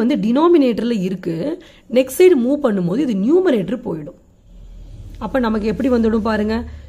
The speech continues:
மேல இருக்க செவன் இங்க கீழே போயிடுது, கீழே இருக்க டுவெல் வந்து இப்படி மேல போயிடுது. ஓகே, இப்ப பாருங்க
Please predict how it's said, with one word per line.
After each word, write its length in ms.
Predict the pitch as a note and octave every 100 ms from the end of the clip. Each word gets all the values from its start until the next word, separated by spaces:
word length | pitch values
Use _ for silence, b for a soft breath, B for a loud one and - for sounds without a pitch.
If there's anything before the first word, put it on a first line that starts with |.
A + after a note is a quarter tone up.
| B - G#3+
மேல 140 | A#3 C4
இருக்க 160 | C4 B3 B3
செவன் 220 | A3 C4+
இங்க 120 | A#3 F3+
கீழே 180 | A#3 A3+ A3+
போயிடுது, 340 | G3 F#3+ C4+ B4+ - b b - - G#3+
கீழே 140 | C4+
இருக்க 140 | C4 A#3 A3
டுவெல் 200 | G3+ G#3+
வந்து 120 | D#4+
இப்படி 140 | F4+ G#3
மேல 160 | F#3+ F3 F3
போயிடுது. 320 | F#3+ F3 - - - - - - - A3
ஓகே, 160 | A3 D4+ - B - C#4
இப்ப 160 | F4 D4+
பாருங்க 260 | A#3+ F#3+